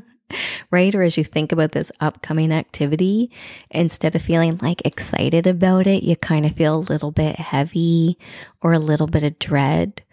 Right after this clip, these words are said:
right? I could feel just little hints of that coming up for me, even though these were all things that, you know, I would usually enjoy. But I knew if I went and did them, it would deplete from my energy,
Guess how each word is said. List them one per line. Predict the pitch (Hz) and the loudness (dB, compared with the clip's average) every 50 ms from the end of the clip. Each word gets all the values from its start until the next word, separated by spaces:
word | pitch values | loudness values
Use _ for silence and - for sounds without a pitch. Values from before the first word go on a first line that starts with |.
| - _ _ - | -20 _ _ -2
right? | - 170 190 196 - - | 0 2 2 2 0 -2
I | 180 | -2
could | 170 - 175 - | -2 -2 -2 -4
feel | - - - 190 208 220 233 226 | -6 -6 -2 0 0 2 0 0
just | - - 202 190 - - | 0 0 -2 -2 -2 -4
little | 175 160 160 165 165 165 160 156 | -2 0 2 2 2 2 0 -2
hints | - - 123 113 135 147 - - | -4 -6 -4 -4 -4 -4 -4 -4
of | 185 - | -2 0
that | 196 202 208 - - | 0 0 0 -2 -4
coming | - 220 208 208 208 214 | -2 0 0 2 2 2
up | 220 208 - | 0 0 -4
for | - - 226 | -6 -6 -2
me, | 226 233 247 285 311 311 - _ _ - - - - - - _ _ | 0 0 0 0 0 -2 -6 _ _ -20 -20 -20 -20 -20 -20 _ _
even | - 240 262 311 349 | 0 0 0 0 0
though | 370 370 | -2 0
these | 320 262 220 214 - - | 2 2 2 0 0 0
were | 208 190 - - - - | -2 -2 -2 -4 -8 -4
all | - 180 180 180 185 | -2 0 0 0 0
things | - - - 156 151 170 226 302 330 - - | -2 -2 -2 -2 0 0 -2 -2 -4 -4 -2
that, | - 190 196 196 196 196 - - | 0 0 2 2 2 0 0 -2
you | - 190 185 | -2 -2 0
know, | 185 180 | 0 2
I | 156 160 180 | 2 0 0
would | 180 190 175 180 - _ _ _ | 0 0 -2 -4 -6 _ _ _
usually | - 185 196 202 196 196 190 185 185 185 185 190 190 180 175 - _ _ _ _ _ _ _ _ - | -2 0 2 2 2 2 0 0 0 2 2 2 2 0 0 -4 _ _ _ _ _ _ _ _ -2
enjoy. | 175 170 156 - - 160 180 165 - - - - 180 _ _ _ _ _ _ _ _ _ _ _ _ _ _ _ _ - | -2 -2 0 0 0 0 0 0 -2 -4 -8 -10 -12 _ _ _ _ _ _ _ _ _ _ _ _ _ _ _ _ -8
But | 170 180 208 220 220 180 160 - - - - - | -2 0 0 2 2 2 0 -2 -4 -6 -2 0
I | 170 | 0
knew | 165 170 175 190 208 | 2 2 2 2 2
if | 233 247 - | 0 0 0
I | 240 220 | 0 0
went | 202 190 175 - | 2 0 0 0
and | 165 160 160 | -2 -4 -2
did | 151 139 135 - | -2 -4 -4 -4
them, | - 156 160 180 196 226 277 339 330 _ _ _ _ _ _ _ _ _ _ - | -2 -2 0 0 0 -2 -4 -6 -8 _ _ _ _ _ _ _ _ _ _ -2
it | 196 185 | 0 0
would | 196 180 | 0 -2
deplete | - - 175 - - - - - 214 220 233 254 - - - | -2 -6 -6 -6 -4 -8 -6 -2 0 0 0 0 -2 -4 -6
from | - 262 277 | -4 -2 0
my | 277 262 | 0 0
energy, | - - 151 156 156 160 165 - - - 226 254 294 302 | 0 0 0 0 0 -2 -4 -4 -4 -4 -4 -4 -4 -8